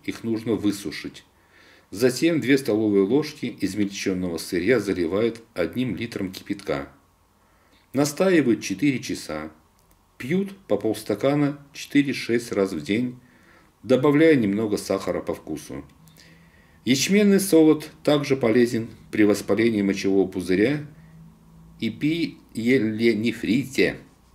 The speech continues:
Для смягчения кашля пьют отвар ячневой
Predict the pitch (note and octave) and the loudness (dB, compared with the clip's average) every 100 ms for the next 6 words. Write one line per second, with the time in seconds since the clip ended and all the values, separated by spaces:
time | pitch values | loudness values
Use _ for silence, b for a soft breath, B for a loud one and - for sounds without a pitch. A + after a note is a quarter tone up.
0 | _ _ - - E2+ D#2+ F#2+ F2+ A2+ F#2 | _ _ -20 -6 -4 -2 -2 -2 0 2
1 | E2 D2+ B2+ D#3 - B2+ A#2+ B B B | 0 0 0 0 -2 -4 -4 B B B
2 | - G#2+ G#2 F#2 F#2 G2+ D#2 D2 G#2 C3 | -2 0 0 2 2 2 0 0 2 2
3 | - A2+ A2+ A#2 - | -4 -2 0 -2 -4